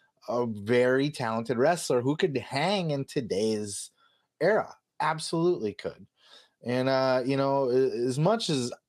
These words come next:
I'd love to see her back in the mix full time,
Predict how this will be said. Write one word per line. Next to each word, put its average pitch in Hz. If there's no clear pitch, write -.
I'd 175
love 170
to 160
see 175
her 151
back 165
in 151
the 127
mix 165
full 170
time, 165